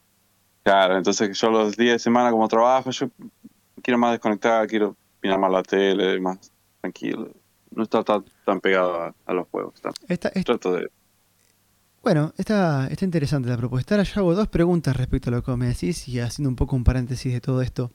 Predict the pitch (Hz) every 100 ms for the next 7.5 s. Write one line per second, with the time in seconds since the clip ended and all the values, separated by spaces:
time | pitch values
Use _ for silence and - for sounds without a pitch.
0 | _ _ _ - - - _ _ 135 135
1 | 127 90 - - 302 135 135 139 135 123
2 | 117 - - - - - 147 131 131 131
3 | 117 - 127 123 120 135 113 113 113 113
4 | - - 143 160 156 147 135 120 123 110
5 | 107 - _ 202 202 143 123 131 175 180
6 | - _ _ _ _ - 156 139 123 135
7 | 170 151 143 131 101